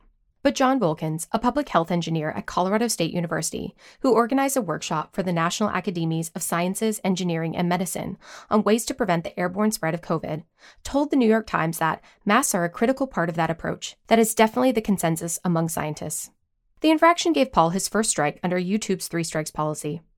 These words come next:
According to the company's guidelines, a first strike typically comes with a one-week suspension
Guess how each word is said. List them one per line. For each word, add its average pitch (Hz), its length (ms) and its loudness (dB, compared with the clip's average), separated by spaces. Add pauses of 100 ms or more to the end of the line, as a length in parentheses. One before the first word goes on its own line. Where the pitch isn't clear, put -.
(360)
According 247 380 4
to 247 80 0
the 226 80 -4
company's 220 340 2
guidelines, 202 540 -2 (100)
a 262 60 0
first 277 240 -4
strike 175 240 -2
typically 269 400 -2
comes 160 320 -2
with - 80 -20
a 208 60 0
one-week 196 360 0
suspension - 600 -2